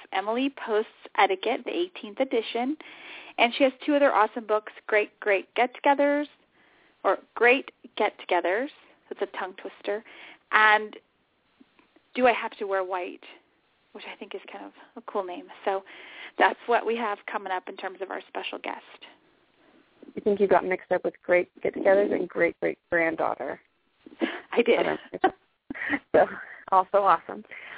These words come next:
Speaker 2: Um, we also are gonna announce a new blogger, a recap of our top three blog posts by My Military Life bloggers in two thousand thirteen. And in our new,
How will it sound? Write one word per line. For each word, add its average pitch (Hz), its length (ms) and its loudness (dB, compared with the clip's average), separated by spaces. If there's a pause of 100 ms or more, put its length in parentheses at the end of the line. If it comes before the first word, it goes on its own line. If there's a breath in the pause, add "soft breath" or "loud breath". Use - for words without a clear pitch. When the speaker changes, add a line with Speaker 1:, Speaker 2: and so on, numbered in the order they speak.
(160 loud breath)
Speaker 2:
Um, 226 220 4
we 240 140 6
also 254 400 4
are 262 100 2
gonna 214 180 2
announce 202 380 0
a 214 40 -6
new 196 160 -4
blogger, 185 540 2 (560 soft breath)
a 202 40 4
recap 214 540 4
of 208 120 -2
our 185 140 4 (140)
top 233 220 4 (140)
three 233 200 0
blog 220 340 2 (100)
posts 240 320 0
by 208 120 4
My 202 280 2
Military 202 480 2
Life 202 240 2
bloggers 208 460 4
in 196 140 -6 (100)
two 208 80 -2
thousand 185 480 0
thirteen. 214 720 -2 (640 loud breath)
And 208 200 6
in 208 160 2
our 202 120 6
new, 220 720 0